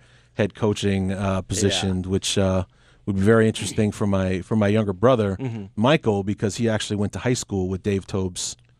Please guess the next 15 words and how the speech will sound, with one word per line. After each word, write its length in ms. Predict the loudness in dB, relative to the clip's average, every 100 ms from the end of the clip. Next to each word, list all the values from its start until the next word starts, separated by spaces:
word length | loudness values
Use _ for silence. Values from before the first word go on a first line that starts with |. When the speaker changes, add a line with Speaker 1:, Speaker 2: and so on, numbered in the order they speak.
| _ _ 0
Speaker 1:
son. 260 | 2 2 -2 _
Speaker 2:
Really? 340 | -4 -4 -6 -16 _ 0
Speaker 1:
Yeah, 140 | 2
they 80 | 2
went 160 | 0
to 240 | 2 0 0
Carmel. 400 | 2 2 2 -2 -10 -10
Speaker 2:
Okay. 220 | -10 -2 2
Speaker 1:
Carmel 240 | 4 4
High 80 | 2
School 380 | 0 -6 -4 -4
in, 160 | -4
in, 140 | -4 -4
uh, 40 |
Speaker 2:
Chicago. 580 | -4 -4 -4 -6 -12